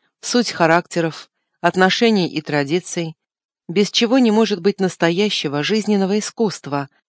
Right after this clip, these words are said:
обращённого к большому миру. Кто знает, быть может, настанет время, когда под названием "деревенская проза" будет подразумеваться высокое качество литературы вообще.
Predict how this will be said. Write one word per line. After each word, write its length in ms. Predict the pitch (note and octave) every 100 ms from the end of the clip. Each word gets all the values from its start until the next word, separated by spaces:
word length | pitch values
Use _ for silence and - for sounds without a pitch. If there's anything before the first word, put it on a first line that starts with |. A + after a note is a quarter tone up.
| _ _ _
обращённого 720 | D#3 D#3 D#3 - G#3+ G#3+ F3
к 60 | D#3
большому 440 | C#3 - D3+ D3
миру. 380 | C#3 C#3 C3+ C#3 - _ _ _ _
Кто 200 | _ C#4
знает, 480 | A#3 G#3+ G3+ D#3+ D3
быть 240 | C3+ D3 E3+
может, 320 | F#3+ F3+ D#3
настанет 520 | D#3+ - F#3 E3 D3
время, 500 | C#3+ D#3 G3 D#3 C#3+ _ _ _ _ _
когда 300 | F#3 G3+ B3+
под 160 | B3 G3
названием 600 | F#3+ E3 G3+ G#3 F3+ E3
"деревенская 680 | D#3+ E3+ F3 E3+ - D3+
проза" 500 | D3 F3+ G#3+ F#3 F#3 - _ _ _ _ -
будет 340 | G#3+ A#3+ C4
подразумеваться 800 | - G3 F#3+ F#3 F#3 G3 G#3 -
высокое 480 | E3+ E3+ B3+ - A3
качество 520 | - G#3 - F#3 -
литературы 600 | F#3+ E3+ E3 D#3+ D3+ D3+
вообще. 560 | D3 C#3 - - C3+